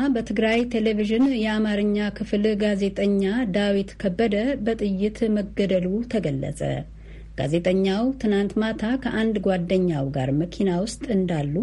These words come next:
የተገደለው በመንግስት የጸጥታ ኃይል በተተኮሰ ጥይት ነው ሲሉ ጓደኞቹና የስራ ባልደረቦቹ ተናግረዋል። በጉዳዩ ላይ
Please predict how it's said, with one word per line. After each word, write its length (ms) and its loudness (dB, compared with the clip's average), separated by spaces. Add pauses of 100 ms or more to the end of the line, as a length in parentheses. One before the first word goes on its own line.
(200)
የተገደለው 640 0 (180)
በመንግስት 640 0
የጸጥታ 460 -2 (200)
ኃይል 360 0 (120)
በተተኮሰ 680 -4 (180)
ጥይት 360 -2
ነው 160 0
ሲሉ 220 -2 (160)
ጓደኞቹና 880 0 (560)
የስራ 260 2 (180)
ባልደረቦቹ 800 0 (140)
ተናግረዋል። 680 -2 (600)
በጉዳዩ 580 4
ላይ 220 0